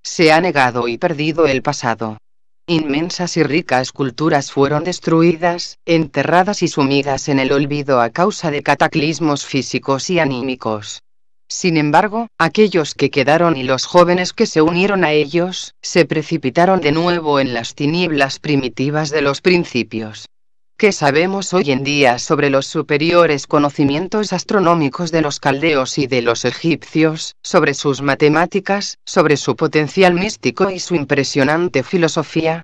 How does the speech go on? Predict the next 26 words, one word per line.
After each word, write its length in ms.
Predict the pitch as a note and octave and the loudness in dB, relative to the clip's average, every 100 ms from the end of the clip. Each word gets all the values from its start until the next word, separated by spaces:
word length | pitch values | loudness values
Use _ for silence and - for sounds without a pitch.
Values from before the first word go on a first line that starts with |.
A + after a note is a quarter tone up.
| - | -10
que 180 | - D3 | 0 2
ocultaron 680 | C3+ B2+ C3+ A#2+ F3 G3 | 2 0 -2 2 2 2
en 140 | F#3+ F3+ | -2 -6
sus 260 | - B2+ | -6 -6
jeroglíficos 1000 | - D#3+ C3 D#3 G#3 G#3+ - C3 A#2+ A#2 | -4 0 0 0 -2 -2 -4 -4 -2 -4
poniéndolos 680 | - C#3+ C#3+ F3 G3+ G3 F3+ | -2 0 0 2 2 2 2
en 140 | D3 | 0
clave 420 | C#3 C#3 B2 C3+ C3+ | 2 2 2 2 0
mediante 580 | B2+ D#3+ F3 E3+ D3+ | 0 2 4 4 2
miles 340 | D3 C#3+ B2+ B2+ | 2 0 -2 -2
de 140 | B2+ | -2
signos? 640 | - D3+ D#3+ F#3 G#3+ - - _ _ _ _ _ _ | -2 -2 -2 -2 -4 -6 -10 _ _ _ _ _ _
La 180 | F3+ E3+ | 2 4
resplandeciente 1000 | D3+ D3 - D3 C3+ C#3 - E3+ F3 G3+ | 4 0 0 0 2 0 0 2 2 0
superficie 800 | - F#3 F3 D#3+ B3+ A#3+ A3 E3+ | -4 0 0 -2 -4 -2 2 2
del 200 | C3+ B2 | 2 -2
espíritu 600 | A#2+ - F3+ F3 - C3+ | -4 -2 0 0 -2 -4
griego, 560 | C#3 C#3+ D#3 E3 F#3 F3+ | 0 4 4 2 -2 -4
que 140 | - E3+ | 0 2
ilumina 460 | D#3+ D#3 E3+ F#3 | 4 2 0 0
y 100 | D#3 | 0
parece 460 | C3 B2 C#3 - G#3 | 0 2 2 2 0
perfecta 580 | F#3 D#3+ F3+ G3+ - C3 | 0 0 0 -2 0 0
en 140 | B2+ | 0
su 160 | - D3+ | -2 -2
belleza, 640 | C#3+ C#3 F3+ - F#3+ F#3 | 0 -2 -4 -2 0 0